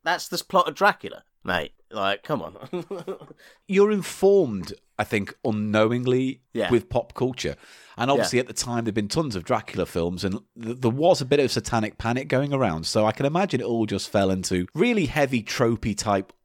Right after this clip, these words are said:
Speaker 2: basic understanding of the supernatural when it came to him chasing the fucking hang-, Highgate vampire.
Speaker 1: Yeah, it's like a proto-satanic panic sort of story, isn't it, in a lot
Speaker 2: Yeah.
Speaker 1: of ways? It, and it came sort of just the era before, but you'd had,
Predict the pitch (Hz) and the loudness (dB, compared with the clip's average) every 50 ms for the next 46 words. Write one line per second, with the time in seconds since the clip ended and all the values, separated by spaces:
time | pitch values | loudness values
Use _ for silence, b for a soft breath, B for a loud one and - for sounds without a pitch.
0 | _ - - - 107 107 101 - 104 - 104 98 98 95 - - 110 101 104 98 | _ -10 -2 -2 0 0 0 -4 -6 -6 -6 -6 -4 -4 -2 -2 0 0 0 -2
1 | 95 90 87 82 - - - - 101 92 - 101 95 104 104 - - - 87 82 | -4 -4 -4 -4 -4 -4 -6 -4 -4 -4 -4 -2 -2 -2 -2 -2 -4 -6 -6 -6
2 | 85 85 - - 87 85 80 80 80 92 90 85 85 b b b b b b b | -6 -8 -6 -8 -8 -6 -6 -4 0 0 0 0 -2 b b b b b b b
3 | b - - 110 98 - - 95 92 95 - 107 95 - 95 85 90 95 90 87 | b -2 -2 0 0 -2 -4 -6 -6 -6 -4 -4 -4 -4 -4 -4 -2 -4 -2 -4
4 | 92 - - - - 107 98 95 104 98 92 85 90 92 95 92 - - 78 73 | -6 -6 -6 -2 0 0 0 2 0 -2 -2 -2 -2 -2 -2 -2 -4 -8 -8 -8
5 | 71 - - _ - 180 175 131 127 170 190 - - 214 214 202 - 208 - - | -8 -10 -8 _ 4 4 4 6 4 2 0 2 4 4 4 4 4 0 2 4
6 | - 208 190 185 185 - - 165 151 151 - - 147 - 170 147 147 135 120 - | 6 6 6 6 4 2 2 4 4 4 2 -2 -4 -2 0 0 2 0 0 -2
7 | - 143 139 127 120 117 113 - - - 123 113 - - - - 151 147 135 120 | -2 -2 0 0 0 0 -2 -2 -2 -2 -2 -2 -2 -4 -2 2 2 2 4 2
8 | 101 87 78 76 _ - - 127 127 110 87 - 76 92 95 95 95 95 - 123 | 0 -4 -6 -8 _ -6 -4 -2 0 0 0 -2 -4 -4 -2 0 2 2 4 4
9 | 117 104 90 85 80 80 - - - - 104 110 - B B B B B B B | 4 4 2 0 0 -2 -6 -6 -6 -6 -6 -6 -8 B B B B B B B
10 | 120 120 127 123 - - 151 147 143 131 - - 147 135 127 117 - 139 - - | 0 0 0 -2 -2 -2 2 2 2 2 2 0 0 0 0 0 -2 -2 -2 0
11 | - 127 139 143 139 135 131 117 104 123 - - 151 143 135 117 92 104 120 123 | -2 0 2 4 4 4 4 2 0 -2 -2 0 2 2 2 2 0 -2 -4 -6
12 | 120 131 151 143 139 135 - | -6 -2 -2 -2 -2 -2 -4